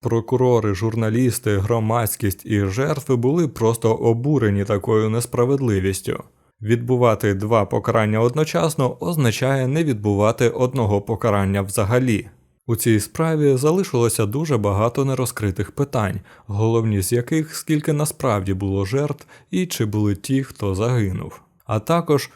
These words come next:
чому він скоїв всі ці злочини. Макс Шрейдер вважав, що Беннет ненавидів геїв,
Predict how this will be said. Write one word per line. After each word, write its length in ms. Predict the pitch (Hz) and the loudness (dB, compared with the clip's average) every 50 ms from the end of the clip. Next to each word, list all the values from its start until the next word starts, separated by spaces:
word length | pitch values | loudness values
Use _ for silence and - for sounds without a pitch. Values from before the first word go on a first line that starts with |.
| _ _ | _ _
чому 420 | - - - 170 170 165 135 113 101 | -10 -4 -2 0 0 2 2 2 0
він 160 | 101 98 98 | 0 -2 -4
скоїв 540 | - - - 143 147 151 151 151 147 - - - | -4 -4 -2 2 2 4 4 4 2 0 -4 -14
всі 300 | 104 - - - 101 95 | -12 -8 -4 -2 -2 0
ці 180 | 95 - 120 110 | 0 -2 -2 -2
злочини. 680 | 104 113 120 113 104 95 - - - - - - - - _ _ _ _ _ _ - | -2 0 0 0 0 0 -2 -6 -6 -8 -8 -10 -14 -18 _ _ _ _ _ _ -6
Макс 420 | 117 113 110 104 98 - - - | -2 0 0 0 0 -2 -4 -8
Шрейдер 580 | - - 151 160 170 175 175 165 156 151 143 139 | -4 -2 0 2 2 2 2 2 0 0 0 0
вважав, 520 | 127 110 113 131 143 147 180 185 175 156 | -2 -2 -2 -2 0 0 2 0 0 0
що 200 | - - 123 107 | 0 0 0 0
Беннет 480 | 101 101 131 156 165 156 143 135 139 - | 2 2 0 0 2 2 0 -2 -2 -2
ненавидів 640 | 139 143 147 143 135 117 104 101 98 98 104 101 101 | -4 -2 0 0 0 0 2 0 0 0 0 0 0
геїв, 400 | 110 143 160 160 156 143 139 | 0 0 0 2 2 2 0